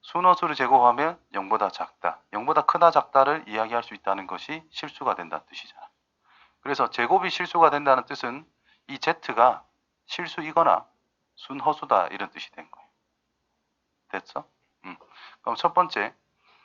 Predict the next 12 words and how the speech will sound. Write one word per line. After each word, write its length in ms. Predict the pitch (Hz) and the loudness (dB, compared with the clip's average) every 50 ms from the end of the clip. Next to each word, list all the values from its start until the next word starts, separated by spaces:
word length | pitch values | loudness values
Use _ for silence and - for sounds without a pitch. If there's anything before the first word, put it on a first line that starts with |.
| _ _ _ _ | _ _ _ _
Z라고 560 | - 165 175 - - 196 170 165 156 147 147 | -4 -4 -4 0 2 8 10 10 10 12 10
하는 160 | 147 147 147 | 8 8 6
것이 320 | 147 139 127 - - 98 82 | 0 -4 -6 -6 -8 -10 -8
실수일 800 | - - - 185 190 185 - - - 185 180 107 110 87 _ | -8 -6 -6 -4 -6 -6 -8 -6 -6 -6 -6 -6 -8 -10 _
때, 160 | - - - _ _ _ _ _ _ _ _ _ _ _ _ _ _ _ _ _ _ - - - _ _ | -14 -18 -18 _ _ _ _ _ _ _ _ _ _ _ _ _ _ _ _ _ _ -20 -20 -20 _ _
그러면 480 | - 117 113 113 123 139 151 165 175 170 _ _ | -14 -14 -12 -8 -6 -4 -6 -6 -6 -12 _ _
사 240 | _ - - 127 131 | _ 2 4 4 4
엑스 440 | 160 160 - - - - - - 87 - _ | 4 2 -6 -14 -12 -12 -12 -12 -14 -14 _
플러스 460 | - - 135 147 143 - - - - - _ | -6 0 2 2 2 2 -4 -10 -12 -16 _
Y 480 | - 107 123 135 135 123 101 87 80 _ _ - | 2 8 8 8 8 6 2 -8 -14 _ _ -10
빼기 320 | 123 135 139 139 135 135 | -8 -8 -8 -8 -14 -12
팔은 420 | _ - 135 131 135 147 165 165 | _ 2 2 2 2 0 -8 -10